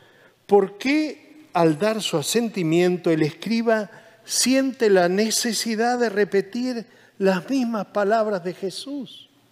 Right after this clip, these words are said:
Esta repetición es aún más sorprendente si pensamos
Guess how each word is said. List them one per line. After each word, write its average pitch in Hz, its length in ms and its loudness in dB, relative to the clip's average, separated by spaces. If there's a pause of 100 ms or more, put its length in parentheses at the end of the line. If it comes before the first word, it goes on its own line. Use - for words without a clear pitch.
(1500)
Esta 240 280 2
repetición 202 1300 0
es 208 260 0
aún 233 440 2
más 233 180 -2
sorprendente 185 1200 0 (460)
si - 220 0
pensamos 262 920 2